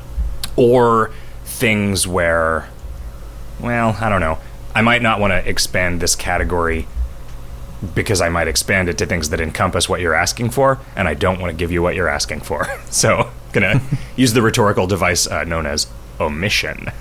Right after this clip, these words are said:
Lubricant says, "The Skull Fix Jukebox claims that no jukebox was ever so broken that Sneaky Pete couldn't fix it. That is not true. I tried the jukebox in the Clan Rumpus room, having previously determined that it is indeed broken, as I am in a hardcore run of Sneaky Pete, and I couldn't fix it." Hmm, that should probably at least get a, uh,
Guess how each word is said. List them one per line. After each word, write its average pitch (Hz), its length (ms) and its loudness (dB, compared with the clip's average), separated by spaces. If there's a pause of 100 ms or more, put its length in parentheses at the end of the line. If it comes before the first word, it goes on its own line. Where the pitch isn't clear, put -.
(1800)
Lubricant 143 340 4
says, 117 240 4
"The - 200 -4
Skull 202 140 2
Fix 190 200 2
Jukebox 196 400 0
claims 170 240 0
that 104 80 -2
no 123 120 2
jukebox 127 380 0
was 104 120 0
ever 120 120 4
so 117 140 2
broken 107 260 2
that 87 60 -4
Sneaky 107 240 -2
Pete 107 180 -2
couldn't 104 200 2
fix 101 200 -2
it. - 100 -6 (120)
That 117 100 0
is 87 100 -2
not 117 260 2
true. 170 280 2
I 104 60 2
tried 131 180 0
the 131 80 0
jukebox 139 300 -2
in 123 60 0
the 104 60 0
Clan 123 220 2
Rumpus 131 260 2
room, 147 120 0
having 98 180 0
previously 123 400 0
determined 117 400 2
that 101 80 2
it 101 140 0
is 90 120 -2
indeed 87 300 0
broken, 160 320 2 (220)
as 98 80 0
I 107 60 4
am 104 80 2
in 92 60 2
a 90 40 2
hardcore 101 280 2
run 101 140 2
of 90 80 -2
Sneaky 101 240 -2
Pete, 123 260 0
and 90 120 0
I 85 40 -2
couldn't 123 300 0
fix - 260 -2
it." 85 120 0 (420)
Hmm, 127 320 2
that 156 140 2
should - 160 0
probably 90 320 2
at 85 80 -6
least 82 320 -6
get 85 180 0
a, 80 180 0
uh, 76 240 0